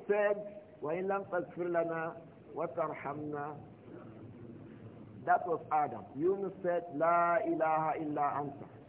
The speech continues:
subhanaka, inni kuntu min al-zalimin." So he acknowledged his illness,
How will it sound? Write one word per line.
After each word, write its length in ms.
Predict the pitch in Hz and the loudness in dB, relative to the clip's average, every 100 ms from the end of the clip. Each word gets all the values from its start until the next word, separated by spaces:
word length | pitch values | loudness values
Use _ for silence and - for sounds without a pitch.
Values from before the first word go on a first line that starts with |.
| - | -10
subhanaka, 880 | 139 - 117 160 165 160 135 - - | -8 -6 0 4 4 2 -2 -8 -8
inni 340 | 143 151 180 196 | -4 2 4 4
kuntu 360 | 202 208 170 | 6 4 4
min 120 | 165 143 | 0 0
al-zalimin." 460 | 131 107 117 104 95 - - | 0 -2 -4 -6 -10 -14 -2
So 100 | 233 | 2
he 120 | 196 208 190 | 2 2 2
acknowledged 720 | 185 - 196 254 269 269 - | 2 4 6 6 6 2 0
his 200 | 175 185 143 - - - | -2 -2 -4 -12 -18 -8
illness, 480 | 220 233 214 160 | -4 -2 -2 -2